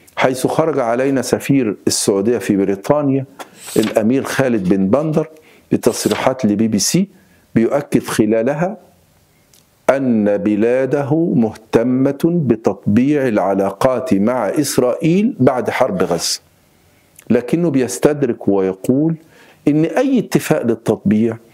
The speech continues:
لابد أن يؤدي إلى إنشاء دولة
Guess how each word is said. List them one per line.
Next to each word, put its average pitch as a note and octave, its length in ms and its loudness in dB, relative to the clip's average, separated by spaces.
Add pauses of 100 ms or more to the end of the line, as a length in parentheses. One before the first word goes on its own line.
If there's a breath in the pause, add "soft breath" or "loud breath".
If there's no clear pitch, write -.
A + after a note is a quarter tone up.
(320 soft breath)
لابد A2+ 540 0
أن B2+ 300 0
يؤدي G#2+ 640 0
إلى A2 280 0
إنشاء G2 580 0
دولة F2+ 640 0